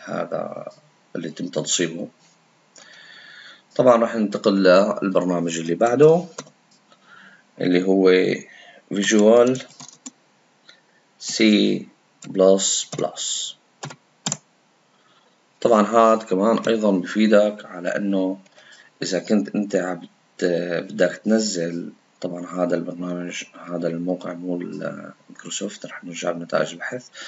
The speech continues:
طبعًا أنا دغري كبست بسرعة وهذا الشيء غلط، بس رجعت انتبهت، فلازم تاخده أنت من الميكروسوفت دائمًا مثل ما شايفين مايكروسوفت دوت كوم،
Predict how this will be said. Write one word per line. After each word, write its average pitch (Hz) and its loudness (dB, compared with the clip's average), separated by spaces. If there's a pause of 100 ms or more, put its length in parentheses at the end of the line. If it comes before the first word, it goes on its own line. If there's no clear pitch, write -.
(220)
طبعًا 87 2
أنا 98 2
دغري 95 0
كبست - -4
بسرعة 92 4
وهذا 87 2
الشيء 82 -2
غلط، - 0 (720)
بس - -4
رجعت 82 -2
انتبهت، 95 -4
فلازم 98 -4
تاخده 90 0
أنت 92 -4 (360)
من 90 -2
الميكروسوفت 87 -8
دائمًا 69 -6 (560)
مثل - -10
ما 85 -4
شايفين 107 -4 (320)
مايكروسوفت 95 -4
دوت 78 -6
كوم، 73 -8